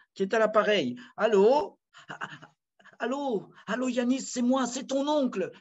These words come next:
Euh, c'était son oncle. Enfin, c'était pas son oncle, c'était la voix de son oncle. Et, et il était sûrement devenu très vieux parce que sa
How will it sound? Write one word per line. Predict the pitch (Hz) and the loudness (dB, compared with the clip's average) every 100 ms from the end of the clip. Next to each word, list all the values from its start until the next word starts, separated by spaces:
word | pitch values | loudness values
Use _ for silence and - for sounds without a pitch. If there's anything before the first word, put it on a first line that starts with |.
| - | -20
Euh, | - | -20
c'était | 117 123 127 | -18 -18 -16
son | 123 123 127 | -14 -8 -4
oncle. | 123 101 104 98 _ _ _ _ - | -4 -6 -12 -18 _ _ _ _ -2
Enfin, | 247 208 - | -2 0 -6
c'était | - 202 | -12 -12
pas | 214 | -10
son | - 180 | -8 -2
oncle, | 196 - | -2 -2
c'était | 135 123 | -6 -4
la | 110 | -4
voix | 107 - | -6 -10
de | - | -10
son | - 101 | -10 -6
oncle. | 104 98 107 107 - - | -6 -8 -14 -20 -20 -4
Et, | 147 | -4
et | 107 165 165 170 | -2 -4 -4 -8
il | 151 143 | -10 -6
était | 160 185 | -4 -4
sûrement | 165 - 139 139 | -4 -4 -4 -4
devenu | 165 160 165 | -2 -4 -8
très | - - 170 | -6 -4 -4
vieux | - 240 | -4 -6
parce | 214 156 | -6 -8
que | - | -10
sa | 147 165 | -14 -16